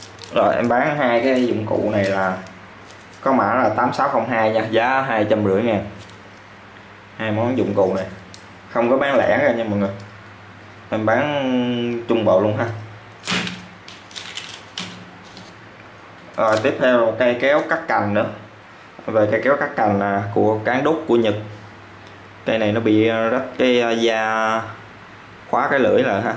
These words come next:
à, khóa lại vậy nè. Đó. Đây chốt tán đồng. Lưỡi thì về nó nguyên vậy ha,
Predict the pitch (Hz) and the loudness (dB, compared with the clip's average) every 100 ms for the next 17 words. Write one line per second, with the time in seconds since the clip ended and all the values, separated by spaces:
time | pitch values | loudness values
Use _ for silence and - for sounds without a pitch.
0 | - - 104 104 117 123 139 104 101 98 | -6 -2 -2 -2 -2 -2 0 -2 0 -2
1 | 98 104 - - - - - - - - | -4 -8 -18 -20 -20 -20 -20 -20 -20 -20
2 | - - - - - - - 117 - - | -20 -20 -20 -20 -20 -16 -6 -6 -6 -10
3 | - - - - - - - - - - | -20 -20 -20 -18 -18 -16 -16 -16 -18 -16
4 | - - - - - - - - - - | -16 -16 -20 -20 -18 -18 -18 -20 -20 -10
5 | - 110 107 107 131 135 127 127 131 98 | 0 2 2 2 2 0 -2 -2 0 0
6 | 92 - - - - - - - - - | -2 -6 -14 -18 -20 -20 -20 -20 -20 -20
7 | - - - - - - - - - - | -20 -20 -20 -20 -20 -20 -20 -20 -20 -20
8 | - - - - - - - - - - | -20 -20 -20 -20 -20 -20 -20 -20 -20 -20
9 | - - - 98 131 135 110 107 104 104 | -20 -6 2 4 6 6 4 4 4 4
10 | 127 139 131 117 113 107 101 117 | 2 2 2 2 2 2 2 0